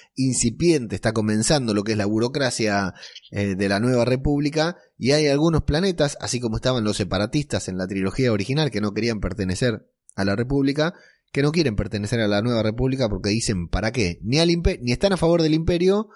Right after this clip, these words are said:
ni están con la Nueva República. Uno de ellos es Nevarro, que se maneja de manera independiente, tiene dinero, se la banca,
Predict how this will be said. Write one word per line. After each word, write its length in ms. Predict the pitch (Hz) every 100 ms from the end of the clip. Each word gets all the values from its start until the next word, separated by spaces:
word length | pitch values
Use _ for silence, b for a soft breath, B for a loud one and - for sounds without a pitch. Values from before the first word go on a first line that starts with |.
| b b _ -
ni 160 | 110
están 480 | 110 - 143 170 165 _ _
con 240 | 120 120 123
la 120 | 110
Nueva 240 | 117 117
República. 600 | 110 104 85 87 90 87 -
Uno 200 | 180 180
de 80 |
ellos 260 | 185 180 160
es 100 | 135
Nevarro, 560 | 139 165 180 170 185 214 b b -
que 80 | 107
se 120 | 110
maneja 340 | 101 123 117
de 180 | 104 98
manera 320 | 98 113 117
independiente, 720 | 104 101 107 147 180 185 147
tiene 300 | 104 101 101
dinero, 400 | 104 139 170 160
se 140 | 143 98
la 100 | 98
banca, 460 | 147 151 147 143